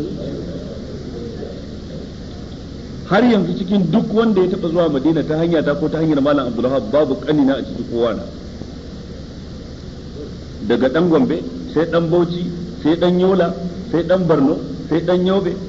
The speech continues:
sai ɗan Kano, sai ɗan Sokoto, sai ɗan wani wuri daban. Ba wani ɗan, duk ƴan uwana da suka zo,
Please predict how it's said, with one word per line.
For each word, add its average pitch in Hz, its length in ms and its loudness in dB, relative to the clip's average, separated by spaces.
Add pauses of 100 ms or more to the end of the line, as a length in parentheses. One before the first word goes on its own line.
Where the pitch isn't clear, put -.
(160)
sai 175 120 2
ɗan 180 240 2
Kano, 190 220 2 (220)
sai 160 140 -6
ɗan 160 120 -2
Sokoto, 156 340 -4 (1080)
sai 165 80 -2
ɗan 190 180 4
wani 190 160 6
wuri 185 180 4
daban. 110 340 0
Ba 202 240 4
wani 180 320 4
ɗan, 208 280 0 (640)
duk 214 240 4
ƴan 220 260 -2
uwana 220 300 0
da 180 100 0
suka 185 220 -2
zo, 190 180 2